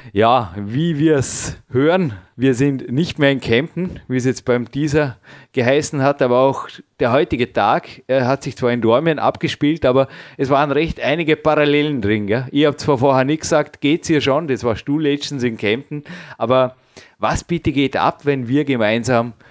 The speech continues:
trainieren? Ich wirf jetzt da einfach mal den Stein quasi ins Wasser, auch den Ball an dich weiter, weil geht es immer so, wenn du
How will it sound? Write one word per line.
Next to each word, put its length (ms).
trainieren? 600
Ich 280
wirf 240
jetzt 220
da 40
einfach 300
mal 320
den 360
Stein 400
quasi 540
ins 240
Wasser, 520
auch 240
den 240
Ball 220
an 140
dich 340
weiter, 400
weil 260
geht 220
es 100
immer 260
so, 200
wenn 280
du 380